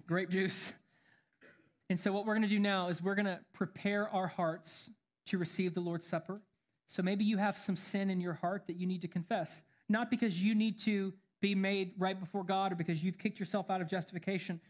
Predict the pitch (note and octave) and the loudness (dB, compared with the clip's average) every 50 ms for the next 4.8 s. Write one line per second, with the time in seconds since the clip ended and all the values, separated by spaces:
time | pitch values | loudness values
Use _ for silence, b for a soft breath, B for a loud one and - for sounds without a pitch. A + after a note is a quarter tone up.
0 | b b G3+ G3 - G3 F#3 - G#3+ G#3+ G3 - - F#3 D#3+ - - F3+ F3 D#3+ | b b -2 0 0 0 0 2 0 0 0 0 -2 -2 -2 -2 -2 -2 -2 -2
1 | - F#3 E3+ - F#3 E3+ E3 E3+ D#3+ D#3 F#3 F#3+ E3+ D#3+ F#3 E3+ D#3+ D#3+ D#3 D#3+ | -2 -4 -2 0 -2 -2 0 -2 -2 0 0 -2 -2 -2 -2 -2 -2 -2 -2 -2
2 | D#3 D3+ E3 D#3+ D3+ _ - D3+ C#3+ D3 D3+ _ _ b b b b b b b | -4 -6 -6 -12 -14 _ -14 -14 -14 -14 -16 _ _ b b b b b b b
3 | - - G3 E3 E3+ E3+ - G#3+ G3+ F#3+ F#3 F3+ E3 - G#3 G3+ G3 F#3 E3+ D#3 | 0 0 2 2 2 2 2 2 2 2 0 0 0 0 0 2 2 2 0 0
4 | E3+ G3+ G3 F#3 E3+ - - - - G#3 G#3 G3+ F3+ D#3+ D3+ D3+ | 0 2 2 2 0 -2 -6 -4 -2 0 0 2 0 0 -2 -4